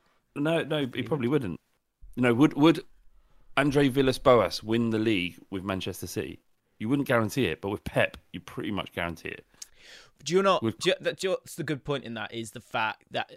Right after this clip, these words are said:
Speaker 2: actually it's so, gravitas is huge, isn't it?
Speaker 1: Yeah,
Speaker 2: Because
Speaker 1: you gotta
Speaker 2: if,
Speaker 1: have, you
Speaker 2: if
Speaker 1: gotta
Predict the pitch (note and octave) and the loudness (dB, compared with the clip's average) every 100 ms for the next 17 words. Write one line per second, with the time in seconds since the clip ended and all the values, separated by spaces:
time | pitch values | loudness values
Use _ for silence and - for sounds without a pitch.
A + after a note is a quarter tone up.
0 | - B2+ C3 - B2 A#2+ - - B2 - | -2 0 0 -4 -6 -6 -4 -4 -4 -6
1 | - B2 D3 D#3 D#3 - A2 - G2 - | -18 0 2 4 2 0 -2 -4 -10 -12
2 | A2+ G2+ F2+ - G#2+ G2+ - _ _ _ | -12 -12 -12 -14 -14 -14 -16 _ _ _
3 | _ - - - G#3 G#2+ G2 - D#3+ A#3 | _ -20 -16 -6 -2 -2 -4 -4 0 0
4 | B3+ - B2+ B2 C#3 | 0 -8 -4 -2 4